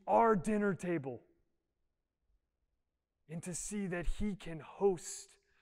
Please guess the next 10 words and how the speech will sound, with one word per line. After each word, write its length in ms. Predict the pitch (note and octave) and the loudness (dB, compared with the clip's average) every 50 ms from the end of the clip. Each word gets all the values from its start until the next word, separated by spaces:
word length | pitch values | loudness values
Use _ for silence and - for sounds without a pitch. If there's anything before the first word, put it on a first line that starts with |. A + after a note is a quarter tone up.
| _ _ _ | _ _ _
us 260 | D3+ D3+ D3 - - - | -10 -10 -10 -10 -14 -12
with 160 | D#3 D3+ C3 - - A#2 B2 | -12 -12 -12 -14 -16 -10 -6
love 400 | D3+ D3+ D#3 D3+ C#3+ C3+ B2+ A2 - _ _ _ _ _ _ _ _ _ _ B2 | -4 -2 -2 -2 -2 -4 -8 -12 -16 _ _ _ _ _ _ _ _ _ _ -18
and 180 | A#2+ A#2 G#2+ | -18 -16 -12
grace. 520 | G2+ B2 A#2 G2 E2+ - - - - - - _ _ _ _ _ _ _ _ _ _ _ _ _ _ _ _ _ _ _ _ _ _ _ _ _ _ _ _ _ _ _ _ _ _ _ _ _ _ _ _ D2+ _ _ _ _ _ _ _ _ _ _ _ _ _ _ _ _ _ _ _ _ _ _ _ _ _ _ _ _ _ _ _ _ _ _ - | -10 -10 -10 -10 -10 -12 -12 -12 -12 -14 -18 _ _ _ _ _ _ _ _ _ _ _ _ _ _ _ _ _ _ _ _ _ _ _ _ _ _ _ _ _ _ _ _ _ _ _ _ _ _ _ _ _ _ _ _ _ _ _ _ _ _ _ _ _ _ _ _ _ _ _ _ _ _ _ _ _ _ _ _ _ _ _ _ _ _ _ -12
And 120 | D3+ D#3 E3 | -10 -6 -6
it's 260 | E3 D3 - - - - - - - - | -6 -6 -8 -12 -16 -18 -20 -20 -8 -4
in 260 | F#3+ F#3+ F3+ F3 E3+ | -2 0 0 0 0
that 260 | E3+ F3 F3+ F3 - | 0 0 -2 -2 -4
truth, 560 | - - - E3 D3+ C#3 B2 - - - - | -6 -4 -2 -2 -2 -2 -4 -10 -16 -18 -18